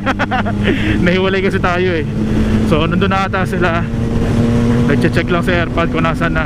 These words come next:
So, tara, bilis-bilisan natin ng konti. Dahil sa mga nag-comment,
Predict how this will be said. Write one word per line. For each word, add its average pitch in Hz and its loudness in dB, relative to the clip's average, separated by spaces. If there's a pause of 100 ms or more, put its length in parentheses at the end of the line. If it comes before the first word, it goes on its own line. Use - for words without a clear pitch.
So, 143 0
tara, 165 0 (480)
bilis-bilisan 165 0
natin 165 0
ng 160 -2
konti. 156 0 (1300)
Dahil 185 2
sa 202 -2
mga 202 0
nag-comment, 190 0